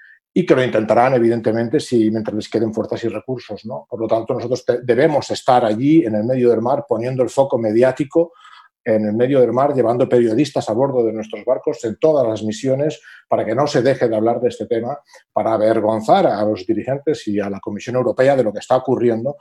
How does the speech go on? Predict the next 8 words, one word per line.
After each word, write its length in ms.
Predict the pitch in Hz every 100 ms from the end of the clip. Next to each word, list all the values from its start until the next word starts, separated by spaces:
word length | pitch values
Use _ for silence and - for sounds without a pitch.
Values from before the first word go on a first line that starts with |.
| - _
porque 300 | - 113 113
son, 300 | 104 120 117 - _ _ -
eh, 60 |
a-, 920 | 110 107 107 104 101 107 - - 101 -
bueno, 220 | 113 143 -
son 160 | 107
acciones 460 | 117 - 120 107 -
determinadas, 1000 | 139 127 123 123 110 123 165 110 98 -